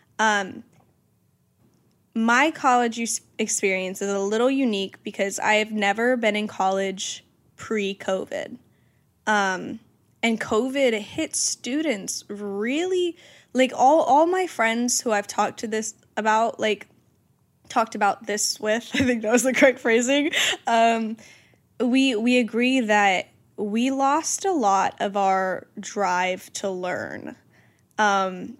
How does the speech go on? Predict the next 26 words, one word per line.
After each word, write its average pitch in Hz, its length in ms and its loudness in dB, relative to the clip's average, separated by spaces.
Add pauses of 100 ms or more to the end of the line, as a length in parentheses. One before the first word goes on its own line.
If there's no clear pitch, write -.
because 214 440 -2
things 220 500 0
were 208 160 0
online 196 720 -2
and, 190 240 -6
like, 185 240 -8
we 202 140 -6
were 196 120 -2
just 196 360 -8 (320)
processing 208 880 -2 (100)
differently. 202 640 -4 (100)
All 226 200 6
my 254 160 2
teachers 226 500 -2
in 196 140 -4
college, 196 580 -2 (340)
regardless 220 520 0
of, 202 200 0
like, 196 220 -4
maybe 190 300 -8
two - 380 -2
or 202 100 0
three, 202 440 -4
I've 208 200 0
never 196 360 -2
met. 190 540 -4